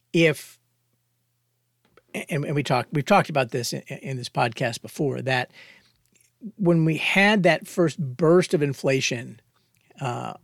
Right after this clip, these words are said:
after covid, and, and a lot of folks were saying transitory. If, in fact, inflation had come right back down, then, then you wouldn't necessarily have this feedback loop because wages wouldn't have responded. They wouldn't have had time to respond.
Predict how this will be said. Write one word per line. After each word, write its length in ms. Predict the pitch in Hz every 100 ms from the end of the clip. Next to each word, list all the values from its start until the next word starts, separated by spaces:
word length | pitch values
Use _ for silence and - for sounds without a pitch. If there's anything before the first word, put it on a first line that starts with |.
| -
after 280 | 131 -
covid, 480 | 131 151 127 120 120 135 _ _ _ _ _ _ _ _ _ _ _ _ _ _
and, 480 | 180 165 156 151 143 - _ -
and 180 | 160 156
a 60 |
lot 160 | 196 185
of 60 |
folks 240 | 185 160 -
were 100 | 147
saying 300 | 160 143 135
transitory. 880 | - 139 135 127 - 135 113 127 _ _ _ -
If, 260 | 277 320
in 160 | 220 208
fact, 400 | - 196 185 - _
inflation 420 | 160 147 180 175
had 120 | 143 135
come 260 | 170 139
right 220 | 160 226
back 260 | - 151 151
down, 520 | 196 190 123 120 135 - _ _ _ _ _ _ _ -
then, 460 | 135 165 165 156 165 _ _
then 260 | - 156 160
you 140 | 160
wouldn't 400 | 151 160 202 190
necessarily 580 | 185 165 - - 156 147
have 240 | 131 151
this 140 | 139 131
feedback 500 | - 143 131 120 -
loop 160 | 131
because 220 | 180 156 120
wages 440 | 143 170 151 135
wouldn't 560 | 127 131 151 185 156 -
have 240 | 143 127
responded. 680 | 131 - 214 262 - - 156
They 80 | 135
wouldn't 220 | 165 156
have 40 |
had 120 | 139
time 280 | - 143 143
to 60 | 117
respond. 600 | 117 - - 151 147